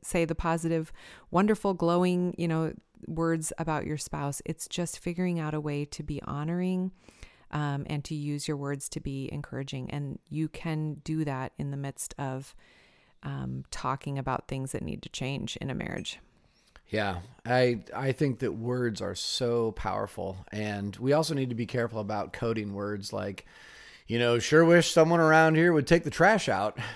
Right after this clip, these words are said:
Speaker 2: right?
Speaker 1: <laughs>
Speaker 2: I mean, that, that's definitely using your mouth. <laughs> It's definitely not keeping it shut, um, but it's definitely got a coded message, you know, message in it. And, um, coded messages are just not helpful. They're not gonna be messages that give grace.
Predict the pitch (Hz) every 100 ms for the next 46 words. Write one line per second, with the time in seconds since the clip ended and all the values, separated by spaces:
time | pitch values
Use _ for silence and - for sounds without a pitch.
0 | 104 135 147 - 127 143 156 143 147 151
1 | 127 120 147 165 - 135 170 170 185 156
2 | 170 165 156 147 135 131 - - - 147
3 | - - 147 165 151 151 151 156 151 147
4 | - 127 - 123 - - - - 120 117
5 | 113 110 127 110 101 147 139 139 120 117
6 | 104 - 127 120 104 104 117 - 98 95
7 | - 117 120 110 107 107 117 101 95 110
8 | 110 95 - - - 113 107 104 104 -
9 | - - - - - 110 107 104 101 -
10 | 160 156 120 123 120 110 113 104 101 98
11 | 113 107 - 104 104 104 104 - - -
12 | 101 - 92 90 95 101 110 117 - 113
13 | 104 104 104 104 98 95 98 98 98 101
14 | 87 98 92 90 -